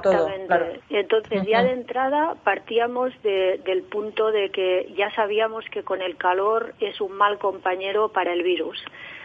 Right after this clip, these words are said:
Speaker 2: Y
Speaker 1: Ujú.
Speaker 2: decidimos, eh, doblar las tecnologías para asegurarnos al máximo de que la desinfección se produjera. Entonces decidimos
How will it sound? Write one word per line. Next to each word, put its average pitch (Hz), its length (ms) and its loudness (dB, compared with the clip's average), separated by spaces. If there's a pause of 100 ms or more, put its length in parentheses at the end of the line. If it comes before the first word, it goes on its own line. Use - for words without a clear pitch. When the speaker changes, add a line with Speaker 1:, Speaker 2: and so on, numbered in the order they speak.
(280)
Speaker 2:
Y 214 120 -2
Speaker 1:
Ujú. 214 100 6
Speaker 2:
decidimos, 226 600 0 (160)
eh, 202 260 0
doblar 202 460 2
las 190 200 -8
tecnologías 196 760 -2
para 185 220 -2
asegurarnos 202 760 -2
al 190 140 -2
máximo 214 680 -2
de 196 220 2
que 185 360 0
la 196 200 2
desinfección 190 760 -4
se 220 120 -2
produjera. 185 600 -4 (920)
Entonces 214 540 0
decidimos 220 560 -2